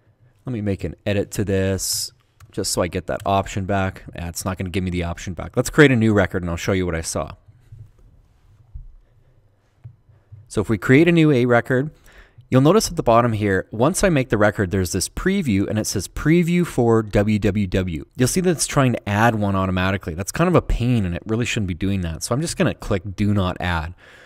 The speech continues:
So if you're entering these in one and one, just remove this option. That's kind of a pain. So I'm gonna cancel that.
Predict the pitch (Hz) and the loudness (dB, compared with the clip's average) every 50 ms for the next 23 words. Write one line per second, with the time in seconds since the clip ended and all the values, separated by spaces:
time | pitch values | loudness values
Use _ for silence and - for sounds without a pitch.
0 | - _ - - 127 - 131 139 147 180 226 - - 202 196 190 180 151 160 156 | -20 _ -2 -2 0 4 6 6 6 6 6 4 2 0 2 0 0 2 4 2
1 | 156 147 - - - 113 107 107 104 95 92 101 110 127 135 123 117 104 95 95 | 2 2 -2 -4 -4 -4 -2 -2 -2 0 0 2 2 4 2 2 2 0 0 0
2 | 92 92 95 98 101 - - _ _ _ _ _ - 202 196 - - - 123 117 | 0 -2 -4 -6 -8 -12 -18 _ _ _ _ _ 0 0 0 0 0 0 0 2
3 | 107 104 101 104 110 107 98 95 98 92 - - 98 87 87 87 - - 92 90 | 2 2 2 2 2 2 0 0 -2 -2 0 0 0 -2 -2 -4 -6 -6 -6 -6
4 | 90 95 - - - - 107 101 87 87 - - - 87 82 - - 92 - - | -6 -8 -10 -10 -8 -6 -6 -4 -6 -6 -8 -8 -10 -10 -10 -10 -12 -14 -16 -16
5 | - - - - 92 87 87 - - 107 98 - 113 104 104 98 - 120 107 120 | -12 -6 -4 -2 -2 -2 -4 -6 -8 -8 -6 -6 -4 -4 -4 -4 -4 -2 0 2
6 | 127 147 - | 2 2 0